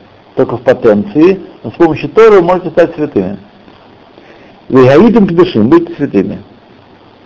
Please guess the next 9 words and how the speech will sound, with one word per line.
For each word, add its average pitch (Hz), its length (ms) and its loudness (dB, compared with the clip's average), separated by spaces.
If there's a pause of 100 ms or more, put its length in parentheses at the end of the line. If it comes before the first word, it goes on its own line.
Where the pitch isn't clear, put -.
(1900)
И 135 680 4 (520)
сколько 214 720 2 (520)
тысяч, 202 520 0
десятков 139 640 0
тысяч 151 380 -4
ангелов 139 540 2
создано 135 400 2 (180)
ради 131 260 2
человека. 120 580 0